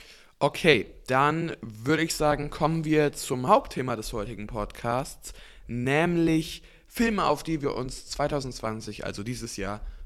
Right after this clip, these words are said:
freuen. Wir haben uns jeweils drei Filme rausgesucht, insgesamt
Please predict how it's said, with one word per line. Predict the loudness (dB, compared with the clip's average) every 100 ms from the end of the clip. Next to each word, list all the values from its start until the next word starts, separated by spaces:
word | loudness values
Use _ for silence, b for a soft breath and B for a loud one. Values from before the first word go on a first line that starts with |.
| B
freuen. | -6 -2 -2 -2 -6
Wir | -2 0
haben | 2 0 0
uns | -2 -2 -2 -4 -10 B B B
jeweils | 2 6 6 4
drei | 0 6 6
Filme | 4 -2 -2
rausgesucht, | -2 -2 -4 -6 -8 -6
insgesamt | -8 -6 -8 -4 -4 -4 -8